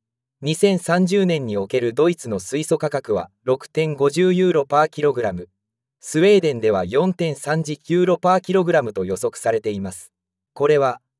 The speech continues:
イーユー域内での水素経済実現に向けた明確なコミットメントを示しています。製鉄やアルミニウム生産において、グリーン水素を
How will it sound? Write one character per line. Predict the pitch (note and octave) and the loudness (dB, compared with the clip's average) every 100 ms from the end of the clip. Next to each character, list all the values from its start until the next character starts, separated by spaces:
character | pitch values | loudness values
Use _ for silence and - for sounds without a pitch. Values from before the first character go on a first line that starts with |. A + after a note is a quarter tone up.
| _ _ _ | _ _ _
イ | D3 F3+ | -2 0
ー | F#3+ | 2
ユ | G3 | 2
ー | G3 | 0
域 | F#3 G3+ | 0 0
内 | F#3+ D3+ | 0 0
で | C3+ | -2
の | G#2 | -4
水 | - E3+ F#3 | -4 -2 0
素 | F#3+ | 0
経 | F#3+ F#3 | 2 0
済 | D#3+ A#2+ | 0 -2
実 | A2+ A#2+ C#3+ | -4 -8 -4
現 | D3+ | -4
に | D3 | -4
向 | C3+ C3 | -4 -2
け | C#3+ | 0
た | A2 | 0
明 | G2+ C#3+ F#3 | 0 0 0
確 | F3+ F3 | -2 -2
な | E3 | -2
コ | - | -2
ミ | D#3+ F3 | -2 -2
ッ | |
ト | E3+ | -2
メ | D3+ | -2
ン | C3+ | -2
ト | A2 F#2+ | -4 -4
を | |
示 | F2 A#2 B2+ | -4 -8 -8
し | - | -6
て | G2 | -6
い | |
ま | F2+ E2+ | -6 -10
す。 | - - _ _ _ - | -16 -20 _ _ _ -8
製 | - F#3+ | -2 0
鉄 | F#3+ F#3 F3 | 0 -2 0
や | E3+ C#3 | 2 2
ア | |
ル | D3 F#3 | 2 2
ミ | F#3+ | 2
ニ | F#3+ | 2
ウ | G3 | 0
ム | F#3+ | 2
生 | G3 F#3+ | 2 2
産 | D3+ A#2 | -2 -6
に | G2+ | -4
お | G#2+ | -4
い | G#2 | -4
て、 | F#2 F#2+ _ _ _ _ _ | -8 -10 _ _ _ _ _
グ | A#2+ C#3+ | -2 2
リ | G3 | 2
ー | G3+ | 2
ン | F#3 | 0
水 | G3+ G3 | 0 -2
素 | D3 | 0
を | G#2 | -2